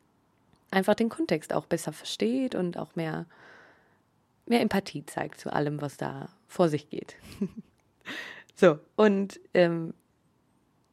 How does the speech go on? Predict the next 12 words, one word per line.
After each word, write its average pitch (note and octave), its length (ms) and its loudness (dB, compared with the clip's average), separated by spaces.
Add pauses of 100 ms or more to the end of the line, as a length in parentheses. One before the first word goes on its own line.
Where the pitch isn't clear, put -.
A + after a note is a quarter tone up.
(140)
wenn F#3+ 180 8
ihr F3+ 80 6
jetzt E3+ 320 2
zum F3+ 100 -2
Beispiel D#3 280 2
in D#3+ 120 0
einer D3 220 -2
Vorbereitung B3+ 640 0
vom D#3 200 -4
Auslandsaufenthalt D#3 1200 -4
steckt, - 420 -8 (1200)
dann F#3 320 4